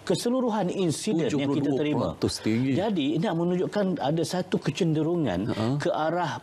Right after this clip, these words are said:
Speaker 1: penipuan di dalam talian.
Speaker 2: Okey.
Speaker 1: Ya, dan inilah antara, eh, isu-isu yang, eh, kita sebagai netizen,
Speaker 2: Baik.
Speaker 1: pengguna internet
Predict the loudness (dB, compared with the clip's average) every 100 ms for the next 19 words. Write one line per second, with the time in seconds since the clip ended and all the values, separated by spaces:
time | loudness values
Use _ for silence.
0 | -2 2 2 2 0 2 2 0 0 0
1 | 0 0 2 0 -2 -2 -2 0 0 0
2 | -2 -4 -8 0 0 0 0 0 2 0
3 | 0 0 0 0 0 0 0 0 0 0
4 | 0 -2 -2 -2 0 0 0 -4 -10 -8
5 | -2 0 0 0 0 -2 0 0 2 2
6 | 0 0 0 0 2 2 0 0 0 2
7 | 0 0 0 0 0